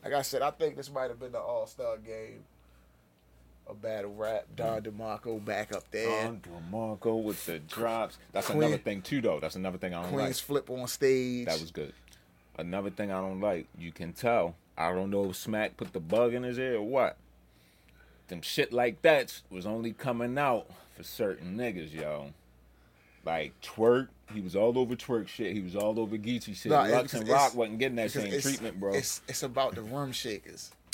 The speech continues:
Speaker 2: It, nah, they wasn't getting the same treatment.
Speaker 1: Because Twerk had some, like, that lean with it, rock with it shit.
Speaker 2: There was clearly a referee's edge.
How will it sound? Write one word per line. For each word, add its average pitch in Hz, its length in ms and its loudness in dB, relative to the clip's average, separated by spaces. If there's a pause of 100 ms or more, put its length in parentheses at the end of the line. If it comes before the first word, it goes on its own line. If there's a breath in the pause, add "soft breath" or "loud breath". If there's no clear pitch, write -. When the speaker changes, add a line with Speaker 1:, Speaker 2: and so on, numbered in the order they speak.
(120)
Speaker 2:
It, - 120 -12 (200)
nah, 82 320 0
they 87 100 0
wasn't 82 220 -4
getting 69 160 -10
the - 60 -14
same 55 180 -12
treatment. - 300 -12
Speaker 1:
Because 107 440 -6 (220)
Twerk 170 260 0
had 120 260 0
some, 104 260 -8 (920 soft breath)
like, 110 260 2
that 117 180 2
lean 143 320 0
with 139 120 4
it, 127 100 2
rock 139 280 4
with 147 160 -2
it 139 100 -4
shit. 156 280 2
Speaker 2:
There 117 100 6
was 113 160 0
clearly 151 480 2
a 117 80 6
referee's 101 600 0
edge. 80 440 -6